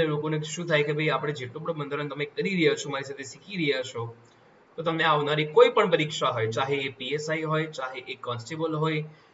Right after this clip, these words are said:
કે ચાહે એ સી સી હોય, કે ચાહે જી પી એસ સી જ કેમ ના હોય, આપણે તો શું કામ કરી રહ્યા છે ભાઈ? આપણે તો મૂળિયા છે તે પાકા કરી રહ્યા છે. મૂળિયા પાકા કરી રહ્યા હોય તો આપણને તકલીફ જ ક્યાં છે, મને કહો,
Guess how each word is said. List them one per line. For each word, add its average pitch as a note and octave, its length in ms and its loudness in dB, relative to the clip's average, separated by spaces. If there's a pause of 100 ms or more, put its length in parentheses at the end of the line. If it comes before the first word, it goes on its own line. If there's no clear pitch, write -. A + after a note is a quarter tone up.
(160)
કે C#3+ 40 -4
ચાહે G3+ 300 4
એ G#3 120 10
સી G#3 240 2
સી G3+ 220 -6
હોય, F#3 100 0
કે F#3 100 -6
ચાહે G3+ 240 2
જી G3 180 2
પી G#3 140 -8
એસ G#3 120 2
સી F3+ 100 0
જ - 80 -12
કેમ C3 220 -4
ના A#2 200 -2
હોય, G2+ 140 -6 (640)
આપણે F#3 300 4
તો A#3 80 6
શું A3 240 2
કામ G3+ 160 8
કરી F3+ 140 4
રહ્યા F3 140 4
છે F3 100 -2
ભાઈ? E3+ 120 4
આપણે D3+ 300 6
તો F3 120 0
મૂળિયા D#3 460 4
છે D#3 120 -2
તે D#3 100 -2
પાકા C3+ 280 0
કરી B2 200 -6
રહ્યા A#2 140 -8
છે. A#2+ 120 -6
મૂળિયા C#3 280 2
પાકા F#3 260 6
કરી F3+ 200 -2
રહ્યા F3 260 2
હોય E3 120 -4 (440)
તો E3+ 40 4
આપણને F3 260 6
તકલીફ F3 380 2
જ B2+ 160 2
ક્યાં A#2 200 -2
છે, A2+ 40 -12
મને A#2 200 -2
કહો, - 180 -10